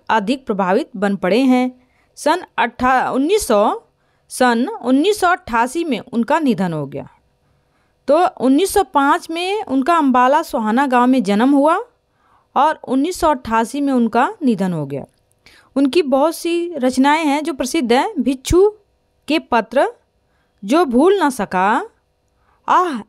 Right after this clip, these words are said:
ऐसी दरिद्रता, बहानेबाजी, उनके प्रसिद्ध रेखा चित्र, संस्मरण पत्र और निबंध हैं।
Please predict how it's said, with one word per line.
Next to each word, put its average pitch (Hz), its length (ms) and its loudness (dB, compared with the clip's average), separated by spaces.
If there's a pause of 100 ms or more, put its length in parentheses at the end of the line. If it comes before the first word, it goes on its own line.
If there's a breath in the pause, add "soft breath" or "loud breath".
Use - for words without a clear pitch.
ऐसी 247 360 0
दरिद्रता, 208 920 0 (640)
बहानेबाजी, 240 1040 -2 (320)
उनके 240 280 2
प्रसिद्ध 240 420 -4
रेखा 214 380 0
चित्र, 254 400 -8
संस्मरण 214 640 -2 (280)
पत्र 208 480 0 (540 loud breath)
और 349 160 2
निबंध 262 440 0
हैं। 156 320 -4